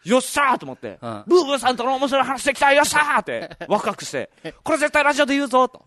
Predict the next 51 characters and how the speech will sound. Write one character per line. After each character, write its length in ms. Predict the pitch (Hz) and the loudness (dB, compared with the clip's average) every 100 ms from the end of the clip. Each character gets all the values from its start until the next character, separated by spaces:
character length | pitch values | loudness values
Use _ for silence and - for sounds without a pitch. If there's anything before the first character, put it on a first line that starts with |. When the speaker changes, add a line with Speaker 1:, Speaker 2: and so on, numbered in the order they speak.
| 131 | -10
Speaker 2:
は 140 | 127 | -8
い 120 | 104 | -6
は 40 | 98 | -8
い。 20 | 117 | -6
Speaker 1:
僕 100 | 185 | -2
は 60 | |
そ 80 | 196 | -2
の 60 | 226 | -2
時、 140 | 202 | 2
あ 80 | 196 | 2
の、 320 | 185 180 175 | 2 0 0
金 140 | - 285 | -2 -2
曜 140 | 285 | 0
日 260 | 175 143 120 | 0 -4 -6
の 140 | 117 | -4
オ 60 | 135 | -4
リ 60 | 185 | -4
ジ 120 | 202 | -8
ン 60 | |
チ 80 | 180 | -8
ャ 40 | 190 | -10
ン 60 | |
プ 80 | 147 | -10
ル 60 | 117 | -12
ー 20 | |
を 40 | 95 | -10
担 160 | 113 | -12
当 120 | 104 101 | -12 -16
し 40 | |
て 80 | 92 | -14
た 80 | - | -10
ん 40 | |
で、 40 | 156 | -10
Speaker 2:
う 40 | |
ん 20 | |
う 40 | 127 | -10
ん 20 | |
う 40 | |
ん。 400 | 120 107 101 90 104 _ _ - | -14 -16 -20 -20 _ _ _ -14
Speaker 1:
「よ 140 | 196 | -8
っ 20 | |
し 100 | - 226 | -4 -2
ゃ 100 | 185 | -4
ー」 20 | |
と 60 | 139 | -6
思 100 | 123 | -12
っ 20 | |
て 100 | - | -10
ね、 100 | 127 | -10
Speaker 2:
う 60 | 269 | -8
ん。 240 | 127 95 | -10 -14